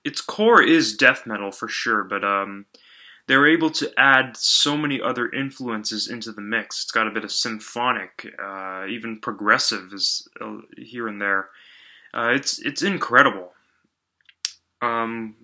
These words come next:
we get into a, another s-, another song I'd like to point out, actually, is called Healing Through War. Uh, it starts with a really aggressive, slower-paced riff, but it's definitely a headbanger's track.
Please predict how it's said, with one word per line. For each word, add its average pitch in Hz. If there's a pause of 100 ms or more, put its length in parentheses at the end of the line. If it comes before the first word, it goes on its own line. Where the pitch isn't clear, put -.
we 123
get 143
into 143
a, 127
another 135
s-, - (400)
another 180
song 165
I'd 143
like 135
to 113
point 139
out, 135
actually, 107
is 110
called 104
Healing 156
Through 139
War. 110 (600)
Uh, 110
it 110
starts 156
with 139
a 131
really 139
aggressive, 123
slower-paced 117
riff, 110
but 107
it's -
definitely 151
a 110
headbanger's 110
track. 98